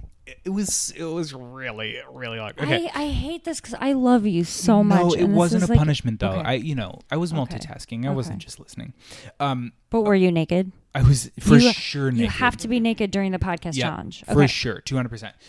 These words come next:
Speaker 1: Uh,
Speaker 2: Were you
Speaker 1: okay.
Speaker 2: at work? Just questioning.
Speaker 1: Oh, yes.
Speaker 2: Okay.
Speaker 1: Yes.
Speaker 2: Go on.
Speaker 1: Um, so I actually did learn something new, which is another positive.
Speaker 2: Okay.
Speaker 1: Um, I learned that, uh,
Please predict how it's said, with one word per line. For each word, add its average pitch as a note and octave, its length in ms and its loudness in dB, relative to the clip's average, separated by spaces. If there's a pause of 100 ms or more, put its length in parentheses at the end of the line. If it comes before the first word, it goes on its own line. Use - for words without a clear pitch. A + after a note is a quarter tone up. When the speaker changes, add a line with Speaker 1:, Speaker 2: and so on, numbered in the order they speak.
(280)
Speaker 1:
Uh, C3 400 -4
Speaker 2:
Were A3 80 -6
you B3 120 2
Speaker 1:
okay. C#4+ 100 2
Speaker 2:
at A3+ 40 2
work? G#3+ 360 2
Just - 180 0
questioning. - 540 -4 (560)
Speaker 1:
Oh, B2+ 160 -4
yes. A#2 360 -6
Speaker 2:
Okay. G#3 320 4 (160)
Speaker 1:
Yes. - 260 -8 (100)
Speaker 2:
Go E3+ 80 -8
on. - 80 -8 (180)
Speaker 1:
Um, B2 500 -2 (400)
so E3 340 2
I D#3 140 -2
actually F3 320 0
did F3 160 0
learn C#3 200 -2
something D3 280 -4
new, A#2 320 -4
which C3 180 -6
is B2 80 -4
another A#2 260 -2
positive. G#2+ 440 -6
Speaker 2:
Okay. C#3 60 -12 (340)
Speaker 1:
Um, B2+ 260 2
I C#3 80 -6
learned C#3+ 340 -2
that, A#2 540 -2
uh, A2 460 -4